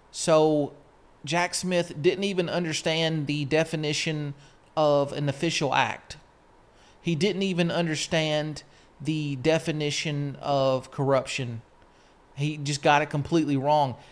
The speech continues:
Here is another huge conflict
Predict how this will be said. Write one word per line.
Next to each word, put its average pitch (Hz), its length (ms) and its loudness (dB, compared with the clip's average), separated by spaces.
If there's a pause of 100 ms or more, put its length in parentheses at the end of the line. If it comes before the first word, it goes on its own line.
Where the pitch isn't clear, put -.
(100)
Here 214 180 0
is 180 200 0
another 170 800 0 (540)
huge 262 640 -4
conflict 131 920 -4